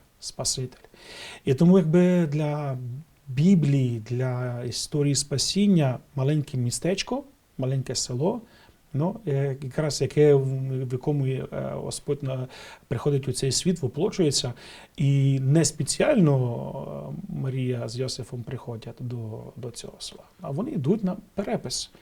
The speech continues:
І це буквально відбувається по дорозі. І це відбувається саме в цьому місці, де було говорилося пророками саме про, про цю місцевість. Тому Вифлеєм, який оспівується постійно у наших колядках,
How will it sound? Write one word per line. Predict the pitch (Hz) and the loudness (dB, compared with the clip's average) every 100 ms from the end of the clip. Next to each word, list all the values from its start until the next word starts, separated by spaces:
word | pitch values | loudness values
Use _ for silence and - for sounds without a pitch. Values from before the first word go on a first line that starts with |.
| - - _ _ - | -20 -20 _ _ -4
І | |
це | 220 262 | 0 4
буквально | 214 - 190 214 | 2 4 4 4
відбувається | 190 151 147 170 175 160 | 4 2 2 0 0 -2
по | 147 | 0
дорозі. | 131 151 139 113 117 _ _ _ _ _ - | 2 4 4 4 -2 _ _ _ _ _ -4
І | 170 | 2
це | 202 202 | 6 6
відбувається | 143 127 165 - | 6 4 2 2
саме | - 170 151 | 0 2 4
в | |
цьому | 131 196 143 | 6 4 4
місці, | 123 214 - - | 2 0 0 2
де | 147 180 - - _ - | 4 2 -2 -18 _ -8
було | 147 131 156 127 | -4 -2 0 2
говорилося | 127 151 147 - - - _ - | 2 2 0 -4 -10 -12 _ -2
пророками | - 165 165 123 117 - | 2 4 2 -4 -6 -12
саме | - 104 | -12 -10
про, | 101 - | -10 -10
про | - - 123 | -12 -10 -12
цю | - 123 | -12 -12
місцевість. | 135 - - - - | -10 -10 -10 -14 0
Тому | 160 185 - - - - - 123 | 4 4 2 -8 -18 -18 -8 2
Вифлеєм, | 131 160 151 143 202 214 | 2 6 4 6 6 4
який | 143 160 | 4 4
оспівується | 139 127 170 147 131 - | 4 2 2 4 4 0
постійно | 120 127 - 147 131 120 | -4 -4 -2 0 0 -2
у | 117 | -4
наших | 123 - 127 | -6 -8 -6
колядках, | 139 139 190 196 143 | -2 0 0 0 -2